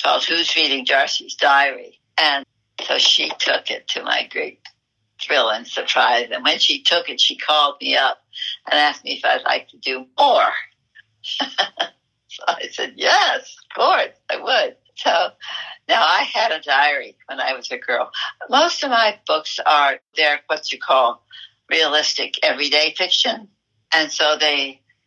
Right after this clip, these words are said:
have at least something in them that's happened in my life that inspired me to write the book. And so I had had a diary. And one time, uh,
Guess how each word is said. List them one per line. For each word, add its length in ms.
have 280
at 100
least 280
something 520
in 160
them 220
that's 640
happened 340
in 100
my 200
life 340
that 100
inspired 760
me 160
to 140
write 280
the 100
book. 380
And 160
so 360
I 160
had 140
had 340
a 40
diary. 600
And 200
one 180
time, 380
uh, 80